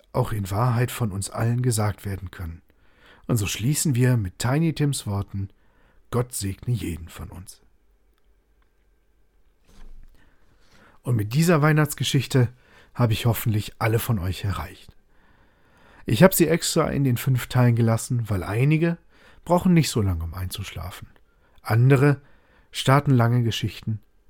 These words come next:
immer und immer wieder. So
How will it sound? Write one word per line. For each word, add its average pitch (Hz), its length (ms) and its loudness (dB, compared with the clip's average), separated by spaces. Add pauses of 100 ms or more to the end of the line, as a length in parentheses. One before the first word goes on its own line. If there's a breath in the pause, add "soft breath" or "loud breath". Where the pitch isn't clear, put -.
(140)
immer 113 240 4
und 101 160 0
immer 98 300 -2
wieder. 80 300 -10 (1200)
So 151 380 4